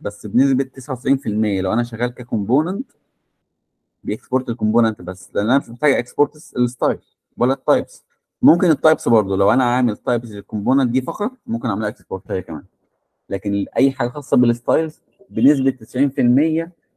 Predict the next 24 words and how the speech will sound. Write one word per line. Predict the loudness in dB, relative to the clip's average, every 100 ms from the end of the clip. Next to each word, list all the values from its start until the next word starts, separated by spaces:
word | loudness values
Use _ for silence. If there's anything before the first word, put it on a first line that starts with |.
| -8
لو | -6
الكومبوننت | -6 -8 -2 2 2 2
دي | 2 0 0
مش | -6 -8 -10
بتكسبورت | -20 -20 -12 0 0 0
ستايلز | -4 4 4 4 0
اصلًا، | -4 -4 -4
مش، | -4 -6 -14
مش | -12 -10 -4
طبيعتها | 2 2 2 0 -6
ستايلنج | -6 _ 0 2 2 2
كومبوننت، | 0 -4 -2 -2 -2 -4 -6 _ _ _ _ _ _ _ _
يعني | -10 -4
هي | 0 0
اللي | 0
بتعمل | 0 0
ستايل، | -2 -8 -8 -4
فغالبًا | -2 -2 -2 0
ما | 0
بعملش | 0 -6
اكسبورت | -10 -8 -8 -6
غير | -6
للكومبوننت | -6 -8 -4 -4 -6 -8
نفسها. | -14 -16 _